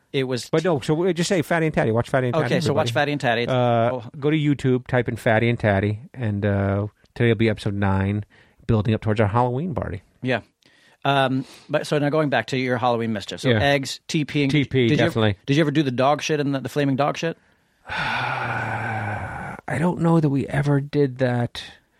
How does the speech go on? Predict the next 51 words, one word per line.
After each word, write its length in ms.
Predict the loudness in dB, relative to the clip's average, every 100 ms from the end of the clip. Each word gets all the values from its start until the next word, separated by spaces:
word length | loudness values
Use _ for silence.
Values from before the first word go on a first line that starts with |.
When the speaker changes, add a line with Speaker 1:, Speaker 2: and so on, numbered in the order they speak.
| _ _
Speaker 1:
'Cause 100 | -2 2
someone 160 | 2
has 140 | 2 0
to 80 |
collect 420 | -4 0 0 -2 -6
the 100 | -2
dog 280 | 0 0
shit. 220 | -2 -10 -14 _ _ _ _ _ -2
Speaker 2:
Yeah, 200 | 2 4
but 80 |
that 120 | 2 2
didn't 180 | 0 0
matter. 300 | 0 0 0
Out 240 | -2 0
there, 260 | 2 2 4
I 20 |
mean, 160 | 2 2
there's 140 | 0
dog 280 | 0 0 0
shit 100 | 0
all 60 | 0
over 100 | -2
the 60 |
fucking 280 | -4 -6 -8
Speaker 1:
They, 40 | -8
Speaker 2:
place. 140 | -6
Speaker 1:
they 100 | -4
have 80 | -4
it 80 | -2
grown 240 | 0 2
on 100 | 2
trees 320 | 0 0 0 0
out 140 | -4
there. 100 | -2
Speaker 2:
Yeah. 120 | -2 -4 -14 -20 -20 -2
And, 240 | 2 4
uh, 340 | 4 6 4 2
I 60 | 0
think, 340 | 0 0 -2 -20 _ -6
I 60 |
mean, 160 | -4 -4
I'm 140 | -4 -4
sure 240 | 2 2
we 140 | 2
did 260 | 0 2 2
it, 120 | 2
but 100 | 0
maybe 160 | 0 2
not 140 | 0
on 80 | -2
Halloween. 640 | -2 -4 -2 -4 -4 -6